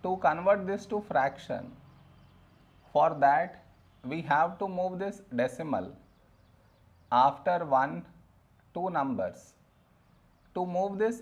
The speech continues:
decimal after two numbers, for that multiply it with hundred.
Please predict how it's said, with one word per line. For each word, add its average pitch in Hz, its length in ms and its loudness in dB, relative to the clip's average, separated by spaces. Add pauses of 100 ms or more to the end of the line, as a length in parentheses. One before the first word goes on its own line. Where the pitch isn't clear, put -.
(140)
decimal 190 500 0
after 185 440 2
two 190 120 -2
numbers, 151 600 -2 (640)
for 147 240 4
that 139 420 0 (300)
multiply 170 560 0
it 175 180 -6
with 185 320 -6
hundred. 127 560 -4